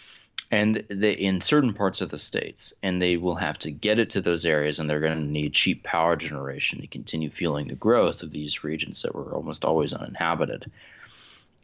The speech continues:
So it's sort of a natural pairing. I could actually see that the United S-, I could see the United States building new water infrastructure, uh, for the first time in a while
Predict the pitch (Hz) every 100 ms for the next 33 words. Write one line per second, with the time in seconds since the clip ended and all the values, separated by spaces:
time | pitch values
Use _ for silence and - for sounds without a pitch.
0 | - - 107 95 90 - _ _ _ _
1 | _ _ _ _ _ - - 147 127 90
2 | 90 92 - 82 - 95 85 80 - 151
3 | 185 147 - 90 - - 110 95 80 73
4 | 76 78 87 80 101 98 - 95 - -
5 | 143 131 104 95 - 87 - 80 92 104
6 | 101 90 85 85 92 110 95 87 85 82
7 | 71 - - 73 - - 65 67 - -
8 | _ _ _ - 71 67 65 73 - 98
9 | 98 95 80 76 76 73 71 71 69